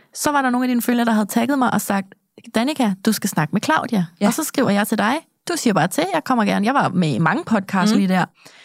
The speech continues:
Speaker 1: "Du siger bare til, jeg kommer gerne." Og så skrev du til mig nogle måneder efter,
Speaker 2: Det er rigtigt.
Speaker 1: "Hvad med at være medvært?"
Speaker 2: Ja. Det er da ikke, du skulle ikke være gæst, du skulle være medvært. Det er der ingen tvivl om. Og så mødtes vi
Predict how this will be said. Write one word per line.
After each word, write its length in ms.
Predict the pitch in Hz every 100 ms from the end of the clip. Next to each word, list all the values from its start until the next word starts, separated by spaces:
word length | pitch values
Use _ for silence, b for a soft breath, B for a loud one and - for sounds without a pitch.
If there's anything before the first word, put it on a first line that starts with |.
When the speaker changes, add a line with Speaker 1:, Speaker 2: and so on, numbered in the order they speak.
| B B B -
Speaker 1:
"Du 40 | -
siger 120 | 311
bare 140 | 185
til, 120 | 185
jeg 120 | 220 269
kommer 220 | 233 208
gerne." 380 | 165 180 196 190 -
Og 60 | 196
så 140 | - 427
skrev 280 | - 359
du 60 | 240
til 200 | - 240
mig 120 | 233
nogle 160 | 220 202
måneder 240 | 190 196
efter, 340 | - 185 - 208 _ _ -
Speaker 2:
Det 60 | 247
er 40 |
rigtigt. 180 | 196 180
Speaker 1:
"Hvad 80 | 165
med 120 | 185
at 120 | 277
være 160 | 220 190
medvært?" 520 | 180 262 294 - 170 - -
Speaker 2:
Ja. 120 | 220 - _ _ _ _ _ -
Det 60 |
er 20 |
da 60 | 190
ikke, 180 | 196 -
du 40 | 202
skulle 180 | - 208
ikke 100 | -
være 80 | 190
gæst, 280 | - 190 -
du 40 |
skulle 260 | - - 214
være 80 | 180
medvært. 360 | 190 302 180
Det 80 | 160
er 40 | 208
der 60 |
ingen 140 | - 262
tvivl 220 | 359 220
om. 120 | 180
Og 80 | 214
så 100 | 269
mødtes 440 | 254 254 302 311
vi 120 | 240